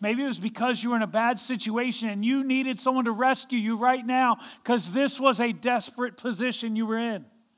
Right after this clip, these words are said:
Or maybe it was simply because you realized how awesome God is. I don't think he cares either. He simply wants you to come before him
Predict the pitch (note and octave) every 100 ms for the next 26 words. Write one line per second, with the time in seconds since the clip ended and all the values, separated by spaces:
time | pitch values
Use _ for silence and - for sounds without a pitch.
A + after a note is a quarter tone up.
0 | _ _ _ _ _ _ _ _ F3 D#3+
1 | G3+ G3+ G3+ D3+ - G3+ G3 G#3 F#3 F3+
2 | F3+ F3+ E3 - F3 D3+ D#3+ E3 D#3+ D#3
3 | - D#3+ D3 - C#3+ B2+ - C3 A#2+ A#2
4 | A2 - G2+ G2+ - - - - _ _
5 | _ _ _ _ _ _ _ _ _ _
6 | _ _ _ - D#3+ C3+ D3+ F3+ A#2+ E3
7 | C#3+ D#3 C3+ G#2+ F#2 _ _ _ _ _
8 | _ _ _ _ _ _ - - - G3
9 | G3 F#3+ D#3+ E3+ - D#3+ E3 F3 E3+ -
10 | - E3 D#3 - E3+ D#3+ - C#3+ G2+